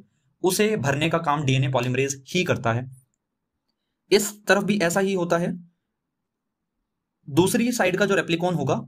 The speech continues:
मतलब रेप-, हमने एक साइड की फॉर्क पढ़ी है ना, दूसरी साइड की फॉर्क जो होगी वहां से अगर मैं देखूं तो यहाँ पे थ्री प्राइम एंड होगा, तो ये थ्री प्राइम एंड पे आगे की तरफ ऐसे बढ़ा देगा। इमेजिन करो दूसरी तरफ की,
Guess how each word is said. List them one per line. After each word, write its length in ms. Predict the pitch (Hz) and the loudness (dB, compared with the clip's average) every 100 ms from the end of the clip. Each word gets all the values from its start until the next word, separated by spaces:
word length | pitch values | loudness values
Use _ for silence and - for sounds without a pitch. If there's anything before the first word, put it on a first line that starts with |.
| - - - | -14 -20 -8
मतलब 240 | 135 131 131 | -4 -2 0
रेप-, 200 | 123 - | -2 -2
हमने 260 | 131 135 139 | -2 -2 0
एक 140 | 147 | 0
साइड 180 | 147 160 | 0 0
की 80 | 180 | 0
फॉर्क 320 | 151 135 131 - _ _ | -2 -2 -6 -18 _ _
पढ़ी 140 | 139 131 | 0 0
है 80 | 143 | 0
ना, 60 | 196 | -4
दूसरी 340 | 123 147 175 | -2 0 2
साइड 240 | 170 151 | 0 -2
की 100 | 190 190 | -4 0
फॉर्क 240 | 156 156 | 0 2
जो 100 | 156 | 0
होगी 200 | 139 147 135 | -2 -4 -2
वहां 280 | 127 139 175 | 0 0 0
से 260 | 175 208 - - | -2 -4 -6 -2
अगर 160 | 143 | 0
मैं 120 | 156 139 | 0 0
देखूं 220 | 135 196 | -2 -2
तो 80 | 185 | 0
यहाँ 220 | 127 131 | 0 -2
पे 120 | 131 | -4
थ्री 200 | 135 147 | -4 -2
प्राइम 220 | 156 151 | 0 -2
एंड 100 | 151 | -2
होगा, 160 | 147 135 226 - _ - | -6 -8 -10 -14 _ -6
तो 60 | 151 | -2
ये 100 | 160 | 0
थ्री 140 | 151 | 0
प्राइम 240 | 151 156 | 0 0
एंड 160 | 147 143 | 0 0
पे 80 | 165 165 - | -2 0 0
आगे 200 | 131 131 | 0 0
की 80 | |
तरफ 160 | 160 151 | -2 0
ऐसे 180 | 135 127 | 0 0
बढ़ा 220 | 117 117 | 0 0
देगा। 220 | 123 120 196 - _ _ _ - _ - | 0 -4 -8 -16 _ _ _ -20 _ 0
इमेजिन 280 | 139 156 | 0 0
करो 160 | 170 220 | -2 -2
दूसरी 260 | 139 139 156 | -4 -4 -4
तरफ 160 | 156 | -4
की, 140 | - | -6